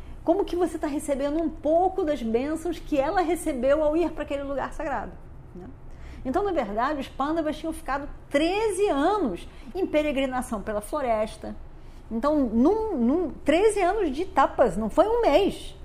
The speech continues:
né? Foram treze anos de tapas. E várias coisas eles passaram, várias. E, Arjuna tinha ido encontrar com Indra, né? Foram várias coisas. Com Shiva, foram várias coisas.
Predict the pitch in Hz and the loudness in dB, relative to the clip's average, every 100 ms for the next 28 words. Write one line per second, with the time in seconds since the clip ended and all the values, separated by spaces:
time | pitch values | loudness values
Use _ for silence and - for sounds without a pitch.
0 | - - - - - - 247 330 339 320 | -14 -16 -14 -14 -14 -6 -4 0 -2 4
1 | 285 415 392 359 277 202 - - - - | 6 6 4 2 2 -2 -6 -8 -10 -14
2 | - - - - - - 320 277 262 330 | -14 -16 -14 -14 -12 0 2 4 2 4
3 | 466 480 - - 381 403 403 403 - 370 | 6 6 4 -2 -2 0 0 -2 -4 -6
4 | - - 381 247 - - 190 277 359 302 | -4 -4 -2 -4 -8 -12 -4 0 0 0
5 | - - - - - - - 269 - - | -6 -10 -14 -16 -14 -10 0 0 0 -6
6 | - 113 - - - - 175 226 320 330 | -12 -12 -12 -14 -14 -8 -6 -2 -2 -2
7 | 370 381 370 359 339 370 370 359 403 453 | -2 -2 -2 -2 2 2 2 2 4 6
8 | 349 - - - - - - - 277 403 | 6 6 0 -14 -14 -14 -16 -10 -8 -6
9 | - 330 466 320 196 285 359 427 415 - | -6 -4 0 0 0 0 0 0 -2 -6
10 | 285 349 311 - - 277 - 508 - - | -4 -2 -2 -6 2 2 12 12 12 8
11 | - - - - - - - 339 359 320 | 0 -10 -12 -12 -14 -16 -8 -6 0 4
12 | 214 - 285 330 370 370 311 170 | 4 4 -2 -4 -6 -2 -4 -4